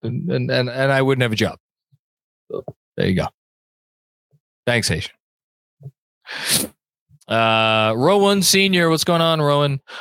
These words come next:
Aren't the best teams in the league assembled to beat defensive schemes like ours? Um, it seems like we always need perfect execution and luck to beat the best. I think that's an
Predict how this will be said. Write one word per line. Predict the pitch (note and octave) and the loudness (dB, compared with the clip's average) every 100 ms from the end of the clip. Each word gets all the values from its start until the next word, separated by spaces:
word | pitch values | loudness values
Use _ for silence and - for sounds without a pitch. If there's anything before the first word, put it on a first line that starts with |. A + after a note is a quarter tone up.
| - - _ _ _ _ _ _ | -18 -20 _ _ _ _ _ _
Aren't | F#3+ C#4+ | 0 0
the | D4 | 2
best | C#4+ - | 2 2
teams | A#3+ A3+ | 2 2
in | F#3 | 2
the | E3+ | 4
league | F3 | 2
assembled | D#3 - D#3+ D#3+ D3+ - - | 2 2 2 2 0 -4 -2
to | D3+ | -2
beat | A#2+ - F#3 B3+ - - - - | -2 0 2 2 0 -6 -6 -2
defensive | B2 C#3+ B2+ A2+ | 0 0 0 0
schemes | - A#2+ G2+ F2 E2+ - | 0 2 2 0 -2 0
like | A2 G#2 | 0 0
ours? | F#2 E2 - - - - - - - | -2 -2 -2 -2 -4 -12 -20 -10 -2
Um, | B2+ C3 C#3 | 2 2 0
it | |
seems | C3+ E3 E3+ | 0 2 2
like | D#3+ | 2
we | D3 | 2
always | C#3 D3 B2+ | 2 2 0
need | C#3 B2 | 0 2
perfect | C#3 B2+ B2 | 2 0 -2
execution | B2+ - - A#2+ - B2 | -2 -2 0 0 0 0
and | A#2 A2+ | 0 2
luck | A2 B2+ - | 2 0 -2
to | G#2+ | -2
beat | G2+ A2 | 0 0
the | F#2+ | -2
best. | B2+ B2 - | -2 0 -2
I | C3 | -2
think | C3 E3+ | 2 2
that's | D3+ | 0
an | C#3+ | -2